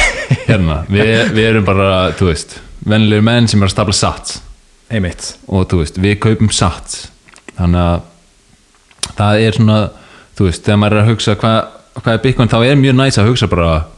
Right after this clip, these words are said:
Speaker 2: hvað kostar sats, skilur? Fyrir eina íslensku krónu, þá fæ ég um tuttugu sats. Ég veit ekki nákvæmlega hvað er núna, en það, þú veist, hefur verið um tuttugu til þrjátíu sats. Og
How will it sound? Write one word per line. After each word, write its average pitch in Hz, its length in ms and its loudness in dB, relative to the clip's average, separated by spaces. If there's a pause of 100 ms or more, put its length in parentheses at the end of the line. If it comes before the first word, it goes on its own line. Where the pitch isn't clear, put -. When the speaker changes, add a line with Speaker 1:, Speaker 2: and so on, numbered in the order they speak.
(160)
Speaker 2:
hvað - 220 -4
kostar 92 240 -4
sats, - 340 -8
skilur? 76 260 -8
Fyrir 95 240 0
eina 113 160 4
íslensku 113 280 0
krónu, 120 360 2
þá 90 100 -2
fæ 98 140 -2
ég 95 400 0 (580)
um 95 180 0
tuttugu 110 380 0
sats. - 440 -6 (720)
Ég 95 180 -4
veit 101 80 0
ekki 98 160 0
nákvæmlega 107 360 0
hvað 113 200 2
er 107 100 -4 (300)
núna, 127 400 2
en 104 180 0
það, 110 200 2
þú 107 120 0
veist, 101 180 -2
hefur 113 160 2
verið - 920 -2
um 107 100 4
tuttugu 101 380 0 (100)
til 104 200 2
þrjátíu 95 360 -2
sats. - 340 -4 (2000)
Og 92 520 0